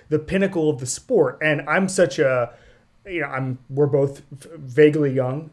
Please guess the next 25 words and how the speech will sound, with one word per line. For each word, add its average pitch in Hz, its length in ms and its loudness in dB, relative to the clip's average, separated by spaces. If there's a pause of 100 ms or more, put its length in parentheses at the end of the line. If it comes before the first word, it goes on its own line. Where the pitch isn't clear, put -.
um, 123 480 -4 (100)
and, 131 560 0
and, 139 240 -4
and 139 140 -4
I 135 80 -2
think 165 220 -6
that 165 160 -4
there's, 135 480 0 (280)
we 160 140 -2
don't 185 180 2
remember 143 540 -2
that 123 240 -4
the 156 140 -4
N 143 100 -2
F 143 80 -2
C 143 160 -12
East 131 280 -10
used 123 120 -12
to 131 60 -14
be 127 100 -6
this 117 160 -12
different, 117 400 -12 (100)
this 120 140 -14
different 120 300 -12
animal. 101 420 -16